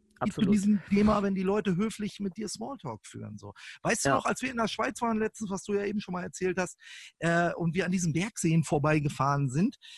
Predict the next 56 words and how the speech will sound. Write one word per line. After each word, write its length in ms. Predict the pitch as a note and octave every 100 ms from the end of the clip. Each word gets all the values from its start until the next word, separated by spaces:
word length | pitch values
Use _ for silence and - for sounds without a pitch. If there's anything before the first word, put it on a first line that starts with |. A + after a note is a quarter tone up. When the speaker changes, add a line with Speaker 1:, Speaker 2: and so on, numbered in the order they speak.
| - - -
Speaker 1:
ähm, 600 | D#3 D3+ D#3+ E3 E3+ E3 - _ _ _ _ _ _
ah, 220 | D#3 F3 F3+
nee, 180 | G#3+
das 160 | G3+ E3
war 100 | G3
nicht 160 | G3+ -
mit 140 | D#3+
dir, 160 | G3+ A#3
ich 140 | -
war 120 | F#3
halt 140 | F#3+ F#3+
irgendwie 220 | G#3+ G#3
eine 120 | F#3
Woche 180 | F3+ G3+
vorher 280 | - F#3 G#3
schon 140 | -
mal 100 | G3
mit 120 | F#3 F#3+
einem 80 |
Kollegen. 440 | - F3+ F3+ G#3 A#3+
<laughs> 220 | - -
Nein, 140 | E3 A#3
nein, 140 | A#3
ich, 200 | F#3 -
pass 140 | D#3 F3
auf, 180 | A3 - - G3 D#3+
äh, 140 | D#3+ D#3+
ich 100 | F#3
war, 300 | F#3+ G3 F3+ F3+
ähm, 360 | F3+ F3+ E3 - D#3+
eine 220 | F3 E3+
Woche 180 | F#3 G#3
vorher 200 | G3+ G#3+
schon 120 | -
mal 100 | F3
mit 80 | F3+
einem 80 | F3+
Kollegen 360 | F3 F#3 G#3+
da 80 | D#3
und 140 | D3+
wir 80 | D3
sind, 160 | D#3+ D#3+
wir, 380 | F3 E3+ D3 D#3
wir 100 | D3
sind 160 | D3+ G3
an 80 | G3
so 60 | E3+
ein 40 |
paar 140 | F3 D3+
Bergseen 580 | E3 A#3+ - D#3 D#3
vorbeigefahren 680 | C#3+ C3+ C#3 C#3 C3+ D3 F#3 - - - -
und 180 | E3+
Leute 380 | E3 G#3 C4+ G3+
sind 220 | D3 D#3
da 60 | C3
reingesprungen. 960 | B2 B2+ B2+ A2 A#2 - - G#2+ F2+